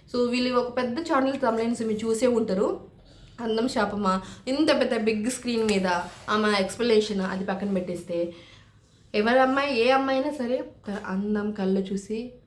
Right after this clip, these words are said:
అసూయ పడాల్సిందే, అంత బాగుంది ఆ పిల్ల. ఆ పిల్లని ఇంకా ట్రోల్ చేసేసి మానేగింది. And మీ పని మీరు చూసుకోండి. పాపం తన బిజినెస్ తను ఏదో పొట్ట కోసం వచ్చినామా,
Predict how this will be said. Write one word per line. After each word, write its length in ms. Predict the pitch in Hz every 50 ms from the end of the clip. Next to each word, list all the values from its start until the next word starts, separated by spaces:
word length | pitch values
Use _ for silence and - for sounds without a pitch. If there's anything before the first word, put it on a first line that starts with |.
| _ - - -
అసూయ 280 | 196 202 - 220 220
పడాల్సిందే, 720 | 214 196 185 185 185 185 185 185 - 180 175 160 151 160 - - - -
అంత 240 | 190 196 202 196 196
బాగుంది 400 | 185 196 208 190 190 202 208 196
ఆ 40 | 190
పిల్ల. 280 | - - 190 180 185 - - - - - - - - - - -
ఆ 40 | 196
పిల్లని 500 | 196 - 226 220 220 214 214 208 196 208 214
ఇంకా 180 | 214 202 208 190
ట్రోల్ 320 | 190 202 196 202 202 202 - 208
చేసేసి 460 | 190 185 - 180 175 180 180 175 175
మానేగింది. 920 | 185 180 170 170 170 175 175 170 175 190 214 262 359 415 453 320 - - - - - - - - 226
And 100 | 233 247
మీ 200 | 247 247 254 247
పని 260 | - 214 202 240 294
మీరు 300 | 285 240 208 - - 208
చూసుకోండి. 440 | 226 208 - - - 190 214 262 339
పాపం 260 | - 240 214 214 208
తన 200 | 208 214 214 196
బిజినెస్ 380 | 196 190 180 185 226 220 -
తను 160 | 208 190 185 180
ఏదో 140 | 185 196
పొట్ట 320 | 220 220 - 196 185 - 196
కోసం 340 | 196 202 208 202 208 214 202
వచ్చినామా, 680 | 190 185 185 - - 190 180 175 175 175 185 208 247